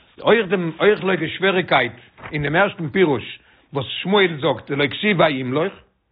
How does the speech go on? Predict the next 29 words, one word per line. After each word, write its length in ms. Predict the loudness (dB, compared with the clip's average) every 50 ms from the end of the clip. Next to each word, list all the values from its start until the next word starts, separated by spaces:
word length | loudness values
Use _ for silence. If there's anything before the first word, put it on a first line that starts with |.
| _ _ _ _ _ _ _
איך 80 | 0 0
דאך 160 | 0 2 2
האב, 120 | 0 0 0 -2
וויל 140 | -4 0 2
דער 120 | 2 2
זאגן, 180 | 2 2 2 2
א 80 | 2
ראיה, 340 | 4 4 4 2 2 0 -6
ווי 100 | -8 0
באלד 160 | 2 2 2
דאס 100 | 2 -4
שטייט 340 | -8 -8 -8 -6 -6 -6 -4
נישט 120 | -6 0 0
ביי 140 | 2 2
אים 160 | 2 0 2 2
לויך, 260 | 2 2 0 -4 -6 -12 _ _ _ _ _ _ _
איז 120 | -10 -8
מיר 100 | -6 -2
מעל, 220 | 2 4 4 2 2
מוז 220 | 0 -2 -2 -2
איך 80 | -4 -4
זאגן, 180 | -4 -4 -4
אז 100 | -6 -8 -8
רעדט 260 | -6 -4 -2 -4 -2 -2
זיך, 140 | -4 -2
אז 60 | -2 -4
דער 180 | -2 -2 -4 -2
זעלבער 280 | 0 -2 0 0 -2
מלך, 440 | -2 -2 -6 -4 -4 -6 -6 -8 -12